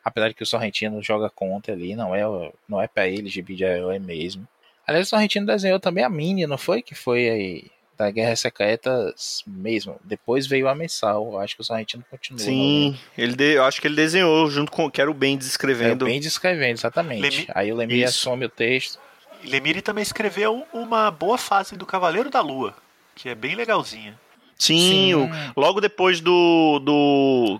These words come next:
Speaker 2: que o, o escritor
Speaker 1: Do, saiu o E-,
Speaker 2: cancelado.
Speaker 1: o Hélio,
Speaker 3: É, logo depois
Speaker 1: teve o
Speaker 3: é.
Speaker 1: Hermes, aí teve
Speaker 2: Não,
Speaker 1: o
Speaker 2: depois dele ainda teve o Brian
Speaker 3: É, o
Speaker 2: Wood,
Speaker 3: Brian
Speaker 2: né?
Speaker 3: Wood.
Speaker 2: Foi
Speaker 1: Teve
Speaker 2: o Brian
Speaker 1: o,
Speaker 2: Wood?
Speaker 3: Não, o Brian Wood anterior.
Speaker 1: teve o Cullen Bunn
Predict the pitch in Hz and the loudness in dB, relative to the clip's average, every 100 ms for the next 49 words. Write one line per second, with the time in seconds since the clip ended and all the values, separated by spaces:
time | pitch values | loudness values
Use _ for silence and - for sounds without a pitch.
0 | - - 127 120 78 - - 127 - 139 | -4 -2 0 0 -2 -4 -4 -2 0 -2
1 | - 139 127 123 143 - - - 139 143 | 0 2 4 2 2 -2 -4 -2 0 2
2 | 127 139 135 147 139 143 123 131 113 113 | 2 2 2 4 4 6 4 2 0 -2
3 | 120 147 165 - - 131 135 120 127 143 | 0 0 0 -8 -4 0 2 4 4 2
4 | 143 131 131 170 190 151 143 131 131 - | 2 0 0 4 4 4 2 0 -2 -2
5 | 156 175 170 165 - 170 156 _ 190 170 | 2 2 2 0 0 -4 -4 _ 2 4
6 | 175 151 160 220 - - 180 143 160 151 | 4 2 2 0 -4 -2 2 4 2 2
7 | 151 131 131 131 131 151 156 165 202 147 | 0 0 2 2 0 -4 -6 -2 0 2
8 | 147 151 - 180 180 143 131 143 185 | 2 0 -2 0 2 0 2 2 2